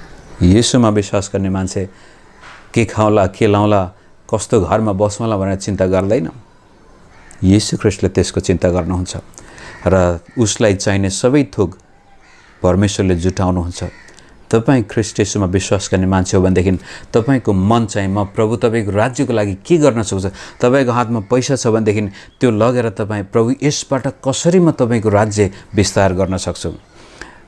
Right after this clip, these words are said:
जब सानै थिए, येशू प्रभुमा विश्वास गरेको केही समयपछि म जाने मण्डलीको जग्गा विवाद भयो, पास्टरहरूले त्यो जग्गाको लागि लुच्छासानी गर्न थाले, मण्डलीको लागि किनिएको त पछि उनीहरूले आफैमा विवाद गर्न थाले। त्यतिखेर मैले भनेको थिएँ, "प्रभु, यदि कुनै दिन मैले जीवनमा पैसा कमाउन सकेँ,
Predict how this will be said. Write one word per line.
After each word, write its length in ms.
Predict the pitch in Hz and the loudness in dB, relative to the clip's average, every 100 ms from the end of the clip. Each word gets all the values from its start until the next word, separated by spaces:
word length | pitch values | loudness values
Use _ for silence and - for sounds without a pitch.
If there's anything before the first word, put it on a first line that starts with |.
| - | -2
जब 240 | 92 104 | 4 4
सानै 360 | 104 110 107 113 | 4 2 0 0
थिए, 280 | 101 110 107 | 0 2 2
येशू 220 | 101 107 | 0 -2
प्रभुमा 300 | 95 104 110 | 2 2 2
विश्वास 380 | 101 98 104 95 | -2 0 -2 2
गरेको 300 | 104 101 98 | 2 2 2
केही 180 | 113 110 | 0 0
समयपछि 640 | 107 104 98 95 104 98 - - - | -2 -2 -2 -2 -2 -2 -8 -16 0
म 260 | 107 104 92 | 0 0 -2
जाने 280 | 104 113 110 | 0 2 0
मण्डलीको 480 | 110 117 117 104 107 | 0 2 2 0 0
जग्गा 360 | 110 110 110 98 113 | 2 2 0 -2 0
विवाद 360 | 120 139 147 | 2 2 2
भयो, 200 | 113 107 | 0 -2
पास्टरहरूले 520 | 92 113 117 120 117 | 0 -4 -2 -2 0
त्यो 160 | 117 113 | -2 0
जग्गाको 340 | 110 120 110 | 4 4 4
लागि 180 | 117 117 | 2 2
लुच्छासानी 500 | 113 113 117 120 117 | 2 0 0 2 2
गर्न 220 | 113 117 | 2 2
थाले, 360 | 107 107 110 98 | 0 0 0 0
मण्डलीको 380 | 104 117 120 120 | 2 4 4 4
लागि 160 | 117 | 0
किनिएको 440 | 104 117 120 120 123 | 0 -2 -2 -2 -4
त 100 | 117 | -4
पछि 260 | 110 110 | -4 -2
उनीहरूले 280 | 120 117 117 | 0 0 0
आफैमा 360 | 110 113 123 113 | -2 0 0 2
विवाद 300 | 117 117 113 | 2 2 2
गर्न 160 | 113 | -2
थाले। 140 | 104 101 | -4 -4
त्यतिखेर 320 | 135 170 143 | 0 2 2
मैले 220 | 117 113 | 4 2
भनेको 240 | 104 104 98 | 2 -2 -2
थिएँ, 120 | 107 98 - - - - | -6 -6 -18 -20 -10 0
"प्रभु, 320 | 104 113 113 | 2 4 2
यदि 220 | 113 107 104 - - | 0 0 -2 -4 0
कुनै 260 | 180 226 | 4 4
दिन 240 | 190 220 156 | 4 4 4
मैले 360 | 110 117 110 | 2 2 2
जीवनमा 400 | 95 113 107 107 | 0 2 2 2
पैसा 300 | 98 110 113 | 0 -2 0
कमाउन 360 | 104 107 107 104 | 0 2 2 0
सकेँ, 360 | - 98 98 | -2 -6 -6